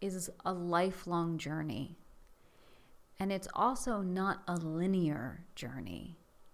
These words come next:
right? Sometimes we're doing a really good job at loving and accepting ourselves for who we are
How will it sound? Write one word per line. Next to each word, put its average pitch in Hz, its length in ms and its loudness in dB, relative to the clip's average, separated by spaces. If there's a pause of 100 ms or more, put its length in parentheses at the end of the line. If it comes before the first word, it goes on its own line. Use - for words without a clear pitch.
(360)
right? 175 200 -12 (340)
Sometimes 190 800 4
we're 190 160 -2
doing 196 340 0
a 190 80 -2
really 220 420 0
good 220 320 -4
job 185 640 0 (340)
at 185 260 4
loving 160 680 2
and 170 160 0
accepting 156 680 -2
ourselves 151 600 -6
for 175 140 -6
who 170 240 -6
we 170 180 0
are 143 420 -2